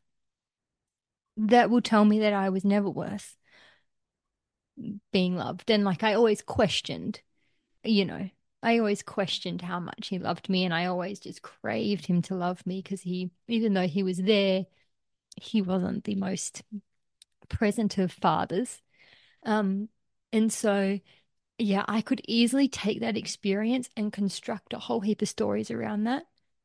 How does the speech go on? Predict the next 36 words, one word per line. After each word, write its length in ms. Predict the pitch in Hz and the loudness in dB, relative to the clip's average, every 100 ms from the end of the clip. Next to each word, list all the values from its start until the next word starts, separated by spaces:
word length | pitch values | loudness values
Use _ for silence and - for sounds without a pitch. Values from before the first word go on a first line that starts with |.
| _ _ _ - | _ _ _ -2
that 120 | 208 | 0
would 120 | 208 | 0
make 160 | 208 - | -4 -8
me 100 | 202 | -10
feel 240 | - 220 | -8 -10
like 180 | - - | -8 -8
shit, 500 | - - - - - _ _ _ _ _ _ _ _ _ | -8 -8 -12 -18 -20 _ _ _ _ _ _ _ _ _
right? 280 | 208 208 226 | -2 0 0
I 80 | 196 | -4
could 160 | - - | -6 -10
so 640 | - - - 240 233 254 | -8 -8 -2 2 2 0
easily 500 | - 233 233 214 208 | -4 -2 0 2 0
use 420 | 190 196 214 226 233 | 2 4 4 4 2
that 200 | 226 220 | -2 0
as 140 | 202 | 0
a 80 | 214 | 0
reason 680 | 220 233 247 170 160 196 - _ _ _ - | 2 4 4 2 -2 -4 -6 _ _ _ 0
as 200 | 185 - | 0 2
to 120 | 220 | -2
why 280 | - 220 214 | 2 2 2
I'm 220 | 107 202 190 | 0 2 2
not 180 | - | 0
worthy. 460 | - - - - - _ _ _ _ _ _ _ _ _ _ _ _ - | -4 -6 -6 -8 -10 _ _ _ _ _ _ _ _ _ _ _ _ -8
But 380 | 247 208 208 214 | -2 0 0 -2
I 160 | 233 240 | -2 -2
re-, 360 | 208 240 254 - | 2 2 2 -2
so 180 | - | -4
I 80 | 226 | 0
really 240 | 233 269 269 | 4 4 4
had 140 | 233 | 2
to 60 | 202 | -2
fight 440 | - - 233 247 | -8 -6 -6 -6
for 100 | - | -6
myself 520 | 202 208 - - 220 | -4 -4 -6 -8 -6
in 120 | 214 196 | -6 -6
that, 200 | - | -8